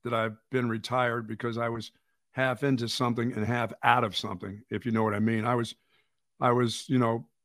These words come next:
you know, you and I had talked and making plans of what we wanted to do with YouTube and, and Trey and Kevin and being a part of something that's very, very, is gonna be very unique and very special and a lot of fun for folks and very informative too when it comes to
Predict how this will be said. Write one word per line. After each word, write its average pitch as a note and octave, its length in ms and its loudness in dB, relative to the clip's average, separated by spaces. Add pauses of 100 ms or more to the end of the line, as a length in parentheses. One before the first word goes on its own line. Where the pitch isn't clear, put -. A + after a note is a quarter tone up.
(440)
you B2+ 60 0
know, B2 80 4
you B2 140 4
and B2 80 4
I B2 120 2
had A#2 140 0
talked B2 400 2
and A2+ 160 0
making A#2 280 -2
plans A#2+ 360 -2
of A2+ 140 -4
what A#2+ 120 -2
we A#2 120 0
wanted A#2 240 -2
to A2 100 -4
do A#2 400 -2
with A2 180 -8
YouTube A#2+ 640 0
and, A2+ 180 -4 (500)
and A2+ 160 2
Trey A#2+ 440 4
and A2 180 -4
Kevin A#2+ 380 2
and A2+ 120 0
being A#2 200 2
a G#2+ 40 0
part A#2 300 2
of A2 100 -2
something A#2+ 400 0
that's A2 320 -2
very, A2+ 240 2
very, A#2 300 -2
is A2 160 0
gonna B2+ 160 6
be A#2+ 120 4
very A#2+ 260 4
unique A#2 340 0
and A2+ 80 -4
very A#2 180 -2
special A2+ 520 -4 (340)
and B2 100 2
a A2+ 40 4
lot B2 180 6
of A2+ 100 -2
fun A#2+ 220 2
for G#2 140 -2
folks A2+ 280 0
and C3 80 0
very D#3 220 8
informative B2+ 560 4
too B2 240 4
when A2+ 140 -2
it A2 100 -4
comes A#2+ 240 -2
to A2+ 240 -4